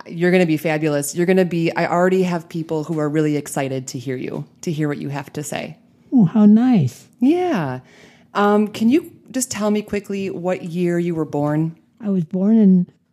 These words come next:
Speaker 2: nineteen nineteen, August eighth.
Speaker 1: August eighth. So you're gonna be a hundred and one this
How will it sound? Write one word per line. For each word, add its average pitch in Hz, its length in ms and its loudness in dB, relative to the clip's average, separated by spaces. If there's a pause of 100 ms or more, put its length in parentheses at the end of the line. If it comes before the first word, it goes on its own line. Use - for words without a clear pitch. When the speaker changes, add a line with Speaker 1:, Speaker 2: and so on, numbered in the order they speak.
(460)
Speaker 2:
nineteen 220 800 2
nineteen, 214 960 0 (160)
August 208 560 0
eighth. 180 500 0 (260)
Speaker 1:
August 170 280 -4
eighth. 156 220 -4
So - 120 -6
you're 190 100 4
gonna 202 100 6
be 175 260 0 (100)
a 165 60 -4
hundred 170 340 0
and 151 160 0
one 135 440 -2 (180)
this 143 220 -4